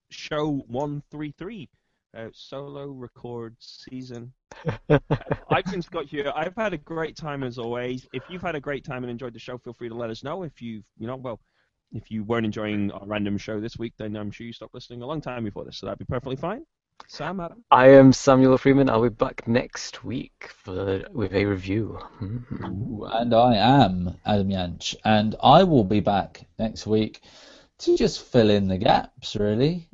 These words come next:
Speaker 3: and,
Speaker 2: Great.
Speaker 3: and to, to goad Scott a bit, 'cause I like doing that. It's good fun. And maybe next week we might continue our little, uh, camera pointing at technology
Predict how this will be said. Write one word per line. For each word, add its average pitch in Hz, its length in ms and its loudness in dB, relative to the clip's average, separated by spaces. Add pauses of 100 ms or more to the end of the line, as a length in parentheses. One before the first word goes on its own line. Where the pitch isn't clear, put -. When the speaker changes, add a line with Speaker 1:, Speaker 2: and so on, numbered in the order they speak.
Speaker 3:
and, 131 280 2
Speaker 2:
Great. 160 220 -8
Speaker 3:
and 131 220 -2
to, 120 380 6
to 110 220 -2 (140)
goad 120 480 8
Scott - 380 4
a 104 80 2
bit, 92 320 -2 (100)
'cause 104 220 -6
I - 60 -14
like 104 300 -4
doing 104 260 4
that. 87 260 -6
It's - 160 -14
good 92 200 -4
fun. - 560 -14 (160)
And 151 440 0
maybe 156 260 6
next 165 300 0
week 175 200 2
we 151 80 2
might 156 240 4
continue 165 540 4
our 143 240 10
little, 139 540 4 (280)
uh, 123 240 8
camera 147 460 4
pointing 139 400 2
at 131 140 -2
technology 135 960 2